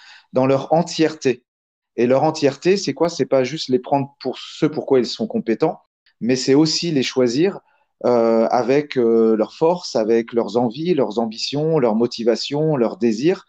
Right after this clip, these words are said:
et à l'inverse aussi, eh bien, euh, leurs craintes, leurs peurs, euh, euh, leurs échecs, et donc leurs faiblesses.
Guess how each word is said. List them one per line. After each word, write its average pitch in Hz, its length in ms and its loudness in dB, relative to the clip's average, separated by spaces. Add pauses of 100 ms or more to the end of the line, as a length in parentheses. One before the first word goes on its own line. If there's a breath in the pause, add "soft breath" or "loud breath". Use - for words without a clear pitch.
(400 soft breath)
et 165 140 4
à 165 80 4
l'inverse - 580 -2 (100)
aussi, 139 480 -2 (380 soft breath)
eh 117 80 -2
bien, 123 340 2
euh, 117 280 4
leurs 117 200 0
craintes, 156 520 -4
leurs 123 300 -2
peurs, 120 500 2
euh, 107 160 -2 (420 soft breath)
euh, 104 220 2
leurs 104 260 -2
échecs, 131 560 0 (240)
et 127 140 0
donc 139 260 0
leurs 151 160 0
faiblesses. 110 640 -4